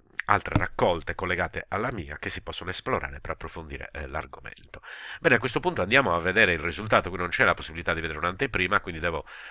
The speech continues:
eh, tornare, eh, eh, nei miei bags, eh, eh, il, il salvataggio automatico. Ecco qui, prima guerra mondiale, <laughs> l'ho scritto con una R, mi rendo conto solo ora, non fa niente.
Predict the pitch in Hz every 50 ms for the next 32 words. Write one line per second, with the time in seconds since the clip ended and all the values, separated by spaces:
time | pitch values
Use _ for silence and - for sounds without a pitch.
0 | - - - - 85 82 - - - 92 92 90 98 95 92 85 80 82 80 76
1 | - - - - - - - - 78 82 78 78 78 76 - - 78 73 73 71
2 | 69 69 78 76 76 78 76 73 76 98 101 87 85 92 98 98 - - - -
3 | - _ - 95 92 - - 87 87 85 87 90 90 85 - - 85 82 - -
4 | - - 82 82 85 - 82 80 - 78 73 76 - - 123 120 98 67 67 73
5 | - - 87 - - - - - - - - - - _ - 87 82 - 80 -
6 | - 76 - - 104 92 82 80 73 71 - 71 78 82 104 127 123 107 - 82
7 | 87 95 101 104 95 - - - 110 107 - - - 104 92 90 98 98 87 85
8 | 80 78 80 76 80 78 82 78 76 80 - 82 80 - - 76 - - - 139
9 | 104 76 80 90 110 110 82 - 104 117 120 87 71 - 67 73 80 - 117 -